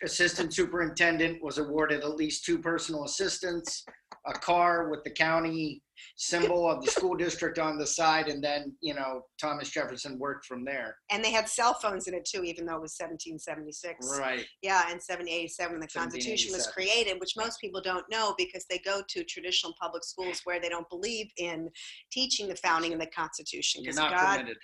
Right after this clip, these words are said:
Speaker 2: Not
Speaker 1: God
Speaker 2: permitted to teach
Speaker 1: forbid
Speaker 2: civics.
Speaker 1: you actually understand the free speech. And actually, maybe if they understood free speech more, our friends in the educational choice movement wouldn't be standing outside in the cold on Saturday.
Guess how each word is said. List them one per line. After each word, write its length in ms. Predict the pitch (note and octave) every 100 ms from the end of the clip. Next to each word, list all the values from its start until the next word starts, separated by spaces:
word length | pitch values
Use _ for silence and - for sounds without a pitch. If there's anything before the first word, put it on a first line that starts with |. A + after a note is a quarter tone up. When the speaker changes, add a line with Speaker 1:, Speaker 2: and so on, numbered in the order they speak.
| - -
Speaker 2:
Not 200 | - E3+
Speaker 1:
God 140 | C4+ C#4
Speaker 2:
permitted 160 | D#4+
to 60 | D#4
teach 60 |
Speaker 1:
forbid 360 | A#3 A3 C#4 A#3
Speaker 2:
civics. 340 | C4 A#3 A#3+
Speaker 1:
you 100 | G#3+ F#3
actually 340 | G3 - G3+
understand 540 | F#3+ F3+ - C4 G#4
the 60 | B3
free 260 | - G3 F3+
speech. 480 | - F#3 F3+ - - - - - -
And 80 | A3+
actually, 320 | C4 - A#3+
maybe 240 | A#3 C#4
if 100 | C#4
they 60 | A3+
understood 360 | F#3+ F#3 - F3
free 140 | - E3+
speech 320 | - E3 -
more, 320 | G#3 G#3 F3+ -
our 160 | F#3+ A#3+
friends 460 | - G3 E3+ E3+ -
in 160 | F3 E3+
the 180 | E3+
educational 800 | E3 E3+ - F3 F3 E3+ D#3+ D3+ D3+
choice 380 | - F#3+ F#3
movement 320 | F3+ E3 D#3+ D3+
wouldn't 200 | E3 D#3
be 80 | D3+
standing 480 | - F3 D#3+ D3 D3
outside 320 | C#3+ - C#3
in 80 | C#3
the 60 |
cold 360 | - G3+ D#3+ D3 D#3
on 160 | C#3
Saturday. 300 | - D3 -